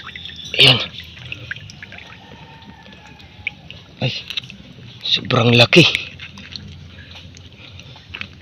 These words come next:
Napakalaki, mga kabraso. Dito agad, mga kabraso. Ay, napakaganda ng pagkalubog niya. Yan, oh.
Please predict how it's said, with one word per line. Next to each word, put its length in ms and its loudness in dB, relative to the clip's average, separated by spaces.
Napakalaki, 560 6
mga 240 6
kabraso. 540 6
Dito 300 -4
agad, 180 2
mga 240 0
kabraso. 400 0
Ay, 160 -10
napakaganda 640 -2
ng 160 -2
pagkalubog 640 -4
niya. 160 -8
Yan, 240 0
oh. 80 2